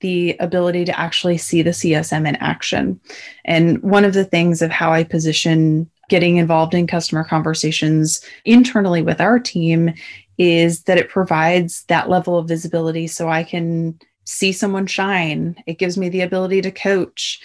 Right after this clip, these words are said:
When we talk about things like promotions and stuff,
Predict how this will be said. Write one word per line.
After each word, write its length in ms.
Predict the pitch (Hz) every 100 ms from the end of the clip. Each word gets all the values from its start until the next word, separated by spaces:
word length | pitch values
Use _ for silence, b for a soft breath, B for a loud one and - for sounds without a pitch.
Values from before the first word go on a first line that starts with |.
| B B B
When 180 | 170
we 80 | 180
talk 320 | - 170 170
about 440 | 180 165 160 160 - -
things 440 | 180 175 175 -
like 580 | 156 160 165 - - -
promotions 640 | - 185 233 254 214 196 185
and 160 | 175 180
stuff, 320 | 180 175